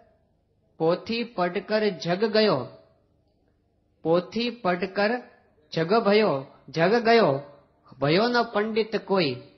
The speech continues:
ઢાઈ અક્ષર પ્રેમ કા પઢે સો પંડિત હોય." એમણે કીધું કે આ બધી પોથીઓ ભણીને પણ જે શીખવાનું છે એ આદર્શ ચૈતન્ય મહાપ્રભુએ ભારતીય સંસ્કૃતિને આપી દીધો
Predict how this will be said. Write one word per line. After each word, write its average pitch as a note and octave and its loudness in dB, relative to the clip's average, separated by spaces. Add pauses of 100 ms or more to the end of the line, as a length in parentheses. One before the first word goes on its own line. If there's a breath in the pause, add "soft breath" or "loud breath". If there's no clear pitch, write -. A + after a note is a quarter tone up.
(120)
ઢાઈ D3 0
અક્ષર F3 -6
પ્રેમ D#3 -8
કા D3 -8
પઢે C#3+ -6
સો C#3+ -10
પંડિત B2 -10
હોય." A2 -16 (520 soft breath)
એમણે F3+ 0
કીધું G#3+ -2
કે - -12
આ G#3+ 4
બધી A#3 -4
પોથીઓ G3+ -2
ભણીને G3 -4
પણ G#3+ -4
જે G3 -2
શીખવાનું G#3 0
છે A#2+ -10 (1120)
એ G#3+ 4 (140)
આદર્શ F#3+ 0
ચૈતન્ય A3 -4
મહાપ્રભુએ G3 -2
ભારતીય F3+ -4
સંસ્કૃતિને F#3+ -4 (120)
આપી D#3 -4
દીધો F3 -2